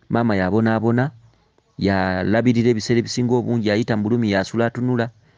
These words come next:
"Kaana kalwadde biki taata?" Oluusi ebiseera ebisinga babayo mu buliri nga beebase.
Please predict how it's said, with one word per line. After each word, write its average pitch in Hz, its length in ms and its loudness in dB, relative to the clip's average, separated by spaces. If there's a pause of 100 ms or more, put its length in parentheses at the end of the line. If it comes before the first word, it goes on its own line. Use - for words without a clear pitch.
(180)
"Kaana 113 220 -2
kalwadde 104 360 0
biki 98 240 -4
taata?" 110 260 -2
Oluusi 101 380 -2
ebiseera 113 280 -2
ebisinga 113 400 -2
babayo 107 280 2
mu 101 80 -2
buliri 107 240 0
nga 101 120 0
beebase. 101 440 0